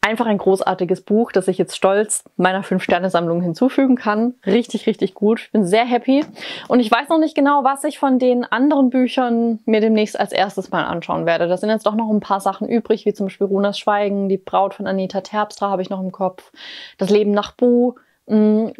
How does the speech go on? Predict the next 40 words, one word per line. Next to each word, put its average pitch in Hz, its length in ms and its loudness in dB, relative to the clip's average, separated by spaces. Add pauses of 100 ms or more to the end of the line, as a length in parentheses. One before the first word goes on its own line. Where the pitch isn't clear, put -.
(140)
Der 196 80 0
Kuss - 180 -6
der 208 100 2
Lüge. 240 540 4
Also 202 220 -2
es 196 40 -12
sind 269 180 4
wirklich 262 300 0
auch 226 80 0
noch 233 160 -2
eine, 220 220 -2
eine 208 160 -2
bunte 254 240 2
Vielfalt 240 580 0
an, 202 200 -4
an 196 180 -2
Büchern 214 240 0
ist 185 120 -4
noch 190 220 -4
offen, 220 340 0 (540)
die 208 60 0
ich 196 140 0
mir 196 120 4
auf 185 80 -6
jeden 190 140 -2
Fall - 100 -4
auch 170 140 -4
noch 180 140 -8
anschauen 180 420 -4
werde. 202 260 2
Mal 208 180 -2
schauen, 233 320 0
wann 233 160 0
wir 220 120 0
unser 214 200 0
nächstes 214 440 0
Fünf-Sterne-Vorhersage-Video 202 1500 0
hier 175 140 0
machen 160 340 -2
werden. 185 420 0